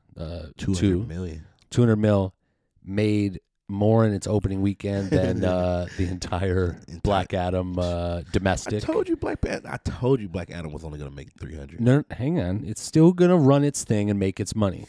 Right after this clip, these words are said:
Speaker 1: What did I say? I think I, I gotta go back to
Speaker 2: I
Speaker 1: it.
Speaker 2: think
Speaker 1: I
Speaker 2: you
Speaker 1: think I
Speaker 2: said
Speaker 1: said six,
Speaker 2: Yeah, you
Speaker 1: maybe?
Speaker 2: said, like, eight.
Speaker 1: No, I think I said six. The, I don't know if I
Speaker 2: I
Speaker 1: said
Speaker 2: said
Speaker 1: eight.
Speaker 2: three. I don't even, like I said,
Speaker 1: Okay.
Speaker 2: I, I, but nobody wants to see The Rock as a superhero without Superman. Now, I heard Superman's in the movie, so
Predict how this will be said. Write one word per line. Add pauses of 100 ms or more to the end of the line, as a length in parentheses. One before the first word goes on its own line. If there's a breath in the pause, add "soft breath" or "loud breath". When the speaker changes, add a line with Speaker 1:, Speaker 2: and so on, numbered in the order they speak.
Speaker 1:
What
did
I
say?
I
think
I, (140)
I
gotta
go
back
to
Speaker 2:
I
Speaker 1:
it.
Speaker 2:
think
Speaker 1:
I
Speaker 2:
you
Speaker 1:
think
I
Speaker 2:
said
Speaker 1:
said
six, (140)
Speaker 2:
Yeah,
you
Speaker 1:
maybe?
Speaker 2:
said,
like,
eight. (520)
Speaker 1:
No,
I
think
I
said
six.
The,
I
don't
know
if
I
Speaker 2:
I
Speaker 1:
said
Speaker 2:
said
Speaker 1:
eight.
Speaker 2:
three. (100)
I
don't
even,
like
I
said, (200)
Speaker 1:
Okay. (380 soft breath)
Speaker 2:
I,
I, (360)
but
nobody
wants
to
see
The
Rock
as
a
superhero (220 soft breath)
without
Superman.
Now,
I
heard
Superman's
in
the
movie,
so